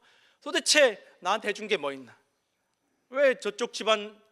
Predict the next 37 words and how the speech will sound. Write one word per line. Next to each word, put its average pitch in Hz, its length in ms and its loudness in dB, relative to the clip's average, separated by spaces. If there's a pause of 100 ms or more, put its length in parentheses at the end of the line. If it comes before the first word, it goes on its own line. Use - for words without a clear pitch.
부모님들은 202 460 -12
다 - 200 -12
저렇게 233 300 -4
해주는데 208 380 -10
왜 247 140 -4
우리 220 200 -8
부모님은 233 360 -2
못 165 180 -8
해주시나? 131 380 -10 (1600)
우리 240 160 -4
남편은 214 420 2
왜 160 140 -6
그러나? 165 600 -6
우리 196 180 0
아내는 247 300 4
왜 170 140 0
그러나?" 180 480 -6 (320)
이렇-, 277 160 -4 (140)
이것도 190 300 -4
안 117 140 -14
먹고 - 180 -20
저것도 233 360 -2
안 156 140 -8
먹고 - 260 -20 (120)
이것도 240 260 4
마음에 175 260 4
안 156 100 -6
들고 156 140 -10
저것도 240 300 -2
거슬리고 180 480 -6 (2250)
맞지 160 360 0
않고 180 240 0
불편한 190 440 -2
부분만 160 380 -8
계속 185 580 2
바라보고 175 360 0
생각하면 156 600 -10